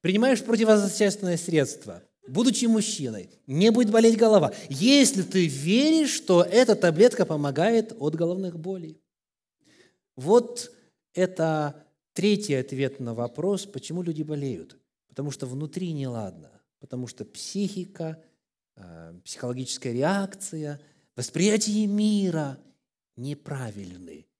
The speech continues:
неверны. Почему некоторые из вас больны? По причине неверного образа мышления.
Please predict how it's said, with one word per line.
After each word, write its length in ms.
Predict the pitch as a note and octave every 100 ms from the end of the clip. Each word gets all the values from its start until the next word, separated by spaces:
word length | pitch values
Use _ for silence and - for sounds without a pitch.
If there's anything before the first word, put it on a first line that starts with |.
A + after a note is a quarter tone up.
| _ _
неверны. 1040 | G2 B2 D#3+ F#3 F3 E3+ B2 F2+ F2+ - - _ _ _ _ _ _ _ -
Почему 380 | D#3 - G#3+
некоторые 460 | B3 B3+ B3 A#3+ A#3
из 120 | G#3
вас 220 | G3+ G#3
больны? 560 | F#3+ F#3+ F#3 F3+ F3+ F3 _ _ _ _ _ _ _ _ _ _ _ _ _ _ _ _ _
По 100 | B2
причине 360 | A2+ C3+ D#3 C3+
неверного 580 | C3 B2+ D#3 F3 E3+ D3+
образа 500 | C3+ D3 C#3 A#2+ B2
мышления. 960 | B2+ - D#3 C3+ C3 A2 F#2 F2 -